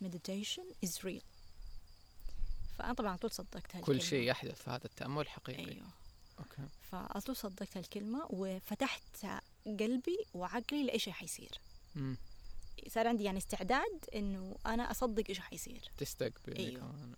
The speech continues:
Speaker 2: مم.
Speaker 1: ف-، ما أبغى أحكي كثير تفاصيل، لأنه الناس أحيانا أو أي أحد، كلنا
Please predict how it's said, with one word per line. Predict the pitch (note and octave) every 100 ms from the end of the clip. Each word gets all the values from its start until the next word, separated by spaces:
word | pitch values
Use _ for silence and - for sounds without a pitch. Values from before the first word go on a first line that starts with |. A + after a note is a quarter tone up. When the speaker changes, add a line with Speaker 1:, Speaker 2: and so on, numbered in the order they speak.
| -
Speaker 2:
مم. | B2+ C3 - - - - - -
Speaker 1:
ف-، | - F3 E3+ E3+ E3+ F3 G3 A3 - - - - - - - - -
ما | A3
أبغى | E4+ D4+ A#3
أحكي | G#3+ C4 -
كثير | G#3+ G#3+ A#3 B3+
تفاصيل، | A3 F#3 F3+ F#3 F3+
لأنه | F#3 A3 A3+ A3 G#3
الناس | - G3 F#3+ A#3 C4 A3+
أحيانا | G#3+ G#3+ G3+ G3+ - - -
أو | G3 -
أي | - -
أحد، | - -
كلنا | - C4 F#3 G3+